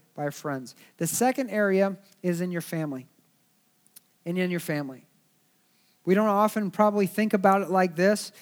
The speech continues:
but family is simply a close bonded unit of people in relationship.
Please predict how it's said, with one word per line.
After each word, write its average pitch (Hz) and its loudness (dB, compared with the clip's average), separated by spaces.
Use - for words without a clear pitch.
but 190 2
family 214 0
is 175 -4
simply 202 -2
a 170 0
close 214 -2
bonded 185 -2
unit 180 -6
of 170 -6
people 196 0
in 175 -2
relationship. 180 -2